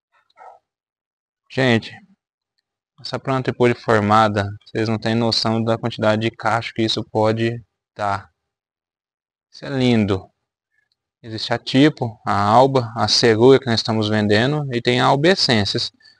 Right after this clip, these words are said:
E muito provavelmente deve aparecer alguma variedade nova. Sempre aparece, né? A orquídea é um ser muito fascinante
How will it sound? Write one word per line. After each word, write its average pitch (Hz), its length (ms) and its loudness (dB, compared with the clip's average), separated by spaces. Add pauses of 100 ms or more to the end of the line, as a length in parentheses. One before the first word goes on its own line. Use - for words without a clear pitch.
(280)
E 202 240 -4
muito 175 460 4
provavelmente 123 760 4
deve 117 180 2
aparecer 117 320 2
alguma 117 240 4
variedade 113 500 4
nova. 104 400 2
Sempre 175 300 0
aparece, 104 560 2
né? 110 180 0 (220)
A 127 80 -6
orquídea 131 440 2
é 127 40 4
um 127 80 2
ser 127 240 2
muito 135 300 0
fascinante 110 680 -2